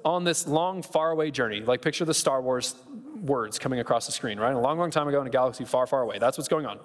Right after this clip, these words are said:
This, this guy goes off, and then he comes back, and he comes to inventory and asks the people for his money. "Hey, I,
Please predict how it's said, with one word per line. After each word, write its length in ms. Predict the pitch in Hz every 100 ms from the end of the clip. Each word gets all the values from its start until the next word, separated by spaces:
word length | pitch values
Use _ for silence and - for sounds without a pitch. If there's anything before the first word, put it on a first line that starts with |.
| -
This, 140 | 127
this 320 | - 143 - -
guy 100 | 120
goes 260 | 165 175
off, 200 | 160 160
and 420 | - - - -
then 120 | 143 160
he 60 |
comes 220 | 196 202
back, 420 | 160 139 139 - - - - -
and 60 |
he 60 | 151
comes 240 | 190 202
to 200 | 185 160 - - - -
inventory 560 | 208 190 160 139 143
and 140 | 156 151
asks 320 | 151 180 -
the 80 | 165
people 260 | 156 160
for 220 | 147 139 139
his 160 | 147
money. 260 | 214 113 107 - -
"Hey, 260 | 220 135 127
I, 80 | -